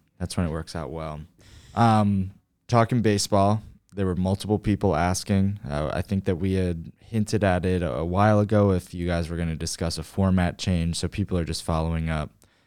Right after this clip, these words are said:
Ben, are you altering the Talking Baseball series recap format for this upcoming season?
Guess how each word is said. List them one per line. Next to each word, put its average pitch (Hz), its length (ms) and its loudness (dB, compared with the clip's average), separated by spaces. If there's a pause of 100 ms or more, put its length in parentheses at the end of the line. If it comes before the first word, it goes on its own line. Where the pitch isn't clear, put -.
(280)
Ben, 95 500 4
are 92 140 0
you 90 160 2
altering 92 800 0 (320)
the - 60 -10
Talking 92 340 0
Baseball 85 360 -2
series 80 400 -4
recap 95 440 0
format 90 340 0
for 90 100 -2
this 82 160 -2
upcoming 82 400 -4
season? 85 600 -2